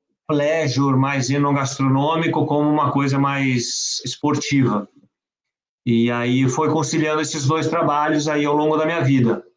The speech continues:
E o triatlon, eu fui tirando, colocando um pouquinho, depois voltei um pouquinho mais, mais velho um pouco, e vou, vai ser, hoje vai, vai, uma, o,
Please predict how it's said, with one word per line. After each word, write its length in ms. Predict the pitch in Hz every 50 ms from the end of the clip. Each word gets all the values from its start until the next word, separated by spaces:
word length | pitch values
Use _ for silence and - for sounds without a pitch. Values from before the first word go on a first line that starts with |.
| _ _ _ _ _ _ _ _ _ _ _ -
E 100 | 127 120 123
o 60 | 123
triatlon, 960 | - 135 139 127 120 123 123 127 123 123 147 151 160 165 165 165 170 170 - - - _ _ - -
eu 280 | 139 143 139 139 143
fui 440 | 131 - - 151 147 151 151 147 - _ _ _ -
tirando, 640 | - - 160 160 180 190 208 208 196 190 175 156 -
colocando 380 | - 160 156 151 151 147 143
um 60 | 151 147
pouquinho, 520 | 156 135 - 196 202 208 208 202 196 185
depois 280 | 170 - 147 151 151 135
voltei 280 | 139 151 147 151 151
um 60 | 147
pouquinho 300 | 139 147 131 120 151 147
mais, 280 | 143 143 156 165 160 139
mais 200 | 135 143 139 127
velho 240 | 127 139 147 147 143
um 40 | 131
pouco, 480 | 147 165 175 190 - - - 262 254
e 140 | - 247 -
vou, 340 | 196 254 254 247 226 220 - - - _ _ _ _ _ _ _ -
vai 140 | - 160 160
ser, 200 | 143 - 160 160
hoje 280 | 170 180 185 175 180 196
vai, 340 | 185 180 - 175 180 170 156
vai, 220 | 143 160 165 151 143
uma, 140 | 143 143 139
o, 380 | 127 127 131 139 139 127 -